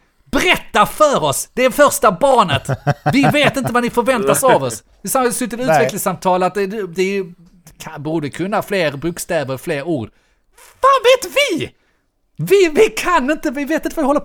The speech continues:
Speaker 1: på med. Någon måste berätta det för oss. Nu har hon gått till skolan en månad. Då får du berätta för mig vad hon ska ku-,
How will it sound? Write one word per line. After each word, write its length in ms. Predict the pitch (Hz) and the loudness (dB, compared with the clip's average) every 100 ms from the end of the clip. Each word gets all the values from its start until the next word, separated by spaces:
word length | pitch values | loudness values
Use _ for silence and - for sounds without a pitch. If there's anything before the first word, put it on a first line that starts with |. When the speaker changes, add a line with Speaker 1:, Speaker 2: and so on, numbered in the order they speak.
| - | 4
Speaker 1:
på 240 | 339 220 113 | 6 4 0
med. 200 | 110 190 | -4 -4
Någon 160 | 254 | -2
måste 280 | 254 - 269 | -2 -4 -6
berätta 400 | 220 285 160 - | -2 -2 0 -2
det 60 | - | 0
för 240 | 269 147 | 0 0
oss. 200 | 107 - _ _ _ - | -6 -12 _ _ _ -8
Nu 80 | |
har 20 | 233 | -6
hon 60 | |
gått 140 | 277 269 | -6 -6
till 80 | |
skolan 400 | - - 147 123 | -6 -4 -4 -6
en 140 | 120 117 | -8 -8
månad. 400 | 117 107 98 127 | -8 -8 -10 -12
Då 60 | |
får 120 | 175 294 | -10 -10
du 80 | |
berätta 380 | 247 - 196 - | -8 -8 -6 -6
för 180 | 180 269 | -4 -4
mig 100 | 226 | -4
vad 120 | 226 | -4
hon 60 | 190 | -6
ska 160 | - | -8
ku-, 160 | - | -16